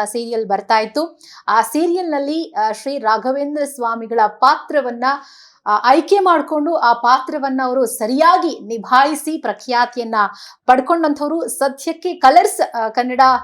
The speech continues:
ವಾಹಿನಿಯಲ್ಲಿ ಶ್ರೀಗಂಧದ ಗುಡಿ ಅನ್ನುವಂಥ ಸೀರಿಯಲ್ನ, ಆ, ಪ್ರೊಡ್ಯೂಸರ್ ಆಗಿ ಕೂಡ ಅವರು ಕೆಲಸ ಮಾಡ್ತಿದ್ದಾರೆ. ಅವರು ಬೇರಾರು ಅಲ್ಲ, ನಮ್ಮ ನಿಮ್ಮೆಲ್ಲರ ಪ್ರೀತಿಯ ಶ್ರೀ ಪರೀಕ್ಷಿತ್ ಅವರು ನಮ್ಮ ಜೊತೆಗಿದ್ದಾರೆ. ಬನ್ನಿ ಅವ್ರನ್ನ ಕಾರ್ಯಕ್ರಮಕ್ಕೆ ವೆಲ್ಕಮ್ ಮಾಡ್ತಾ ಅವರ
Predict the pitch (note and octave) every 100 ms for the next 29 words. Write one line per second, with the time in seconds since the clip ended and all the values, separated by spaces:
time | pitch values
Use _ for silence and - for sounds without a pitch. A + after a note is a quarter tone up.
0 | - _ _ - G#3 C4 E4+ F#4+ F#4 D4
1 | C4+ D#4 - - D4 B3 D4 D4+ C#4 B3
2 | C4 B3+ A3+ G#3+ B3 A#3 A3+ A#3 A3+ A3
3 | C4+ - - - - G#3 G3+ B3+ D#4 F4
4 | F4 D#4 C4+ C4+ C4+ B3 A#3 A3+ A3+ B3+
5 | A3 A3 G#3+ A3 B3 A3+ A3 G3+ G3+ G3
6 | A3 C4+ D4 C4+ B3 C#4 F4+ - A3 A#3+
7 | E4 F#4+ D4 A#3+ B3+ A#3+ A3+ A#3+ B3+ B3+
8 | C4 A#4 - A3+ A3 - C#4 D4 D4 C#4
9 | B3+ C4 G#3+ A3+ B3+ B3 A#3+ F#4+ A4 E4+
10 | D4+ B3+ A#3 A3+ A#3 A3 A3 G#3+ D#4 G4+
11 | F#4 D4+ C4 C4+